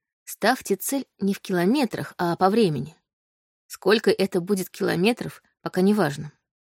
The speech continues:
Она определена во времени. Можно написать свою долгосрочную суперцель. Кто-то хочет пробежать первый полумарафон или даже марафон. Но если она сильно далёкая, то важно наметить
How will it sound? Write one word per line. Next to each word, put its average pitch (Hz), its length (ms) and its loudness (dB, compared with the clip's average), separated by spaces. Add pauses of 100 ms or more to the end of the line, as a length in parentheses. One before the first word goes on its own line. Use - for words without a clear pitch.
(320)
Она 196 320 6
определена 180 680 0
во 180 120 6
времени. 151 480 -4 (840)
Можно 220 360 4
написать 214 580 4
свою 175 440 0 (240)
долгосрочную 185 840 4
суперцель. 170 720 -2 (840)
Кто-то 277 340 2
хочет 214 340 0
пробежать 175 500 2
первый 190 320 4
полумарафон 175 840 2 (240)
или 233 160 6
даже 202 260 2
марафон. 185 480 2 (760)
Но 175 280 2
если 190 320 4
она 180 200 6
сильно 208 380 0
далёкая, 165 580 2 (340)
то 214 220 2
важно 254 300 2
наметить 208 540 2